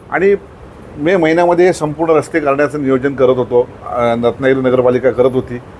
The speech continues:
माननीय सामंत साहेबांनी तसे आदेश दिले होते, पूर्ण होते, पण दुर्दैवाने आठ मेलाच पाऊस आला. आठ मेला पाऊस आला, तो आत्तापर्यंत पाऊस थांबलाच नाही, रस्त्याला खड्डे पडलेत, हे सत्य आहे,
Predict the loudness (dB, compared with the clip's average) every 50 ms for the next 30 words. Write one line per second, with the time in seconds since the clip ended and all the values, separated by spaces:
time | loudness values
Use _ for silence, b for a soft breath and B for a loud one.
0 | -20 -20 -12 -8 -4 -2 0 -2 -2 0 -2 -2 -2 -2 0 2 2 2 2 0
1 | 0 -2 -2 0 2 2 2 2 0 -2 -2 -2 -2 0 0 0 0 -2 -4 -4
2 | -2 -2 -2 -2 -2 -2 -4 -10 -8 -8 -8 -6 -4 -4 0 2 4 4 4 2
3 | 0 0 0 0 0 0 -2 -2 -2 -2 0 0 0 -2 0 0 0 0 0 -2
4 | -6 -8 -8 -10 -14 -18 -20 -20 -20 -20 -20 -20 -20 -20 -20 -20 -20 -20 -20 B
5 | B B B B B B B -2 0 0 0 0 2 2 2 2 4 4 4 4
6 | 4 2 2 2 2 0 0 2 2 2 2 0 -2 -2 -2 0 -2 -4 -2 -2
7 | 0 0 0 0 0 -2 -6 -8 -8 -2 -2 -2 -2 0 0 0 2 2 2 0
8 | -2 -4 0 0 0 0 -2 -4 0 0 0 0 0 0 2 0 0 0 -2 -12
9 | -12 -12 -16 -12 -4 0 0 2 2 0